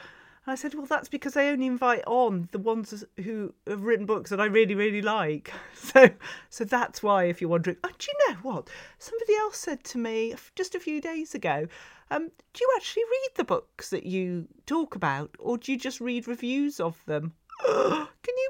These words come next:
believe that? Uh, so, yes, the answer is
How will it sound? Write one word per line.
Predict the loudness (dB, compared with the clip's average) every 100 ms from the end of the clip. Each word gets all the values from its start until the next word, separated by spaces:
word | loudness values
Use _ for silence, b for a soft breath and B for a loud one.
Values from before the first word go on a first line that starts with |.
| -4 -2
believe | 0 0
that? | 0 -2 -4 -12 B B B -6
Uh, | -6 -6
so, | 0 2 2 0
yes, | 2 2 0 -8 -20 _
the | 4
answer | 4 2 -2
is | -4